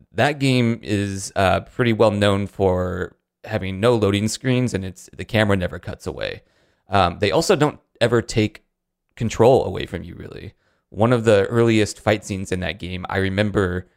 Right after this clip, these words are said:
being so cinematic, and they also didn't take the control away from me ever. That was that similar, I got that same, like, endorphin rush as I did with the first time I played Metal Gear Solid.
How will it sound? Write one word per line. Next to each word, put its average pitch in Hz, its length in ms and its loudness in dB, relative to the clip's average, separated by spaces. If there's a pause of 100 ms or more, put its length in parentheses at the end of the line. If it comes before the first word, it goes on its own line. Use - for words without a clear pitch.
(160)
being 101 240 -2
so 120 280 2
cinematic, 98 760 -2
and 95 160 -4
they 101 100 -2
also 117 440 0
didn't 107 460 -6
take - 400 -6 (680)
the 95 120 -10
control 104 380 2
away 135 120 4
from 156 140 -2
me 160 120 2
ever. 185 360 0 (500)
That 113 300 0
was 151 220 -2
that 123 380 0
similar, 123 640 4
I 110 60 0
got 131 240 0
that 101 160 0
same, 113 320 2
like, 101 160 2
endorphin 98 560 -2
rush 85 300 -8
as 90 160 -6
I 90 80 -6
did 95 160 -6
with 92 80 -10
the 95 80 -10
first - 280 -4
time 92 320 -4
I - 60 -10
played 90 320 -6
Metal 92 160 -8
Gear - 160 -20
Solid. 90 480 -2